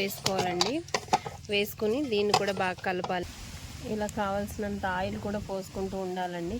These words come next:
కలిపేటప్పుడే మనకి చాలా కలర్ఫుల్గా కనిపిస్తుంది చూడండి. ఇంకా ఆయిల్ అయితే చాలా ఎంత పట్టినంత వరకు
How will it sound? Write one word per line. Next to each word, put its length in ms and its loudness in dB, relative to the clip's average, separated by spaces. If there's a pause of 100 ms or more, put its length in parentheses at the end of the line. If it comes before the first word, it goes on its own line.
కలిపేటప్పుడే 600 -4
మనకి 340 -6
చాలా 560 -2
కలర్ఫుల్గా 600 -2
కనిపిస్తుంది 640 -4
చూడండి. 280 -2 (560)
ఇంకా 200 -2 (120)
ఆయిల్ 180 0
అయితే 220 -2
చాలా 380 -6 (120)
ఎంత 260 -10 (100)
పట్టినంత 520 -8
వరకు 220 -6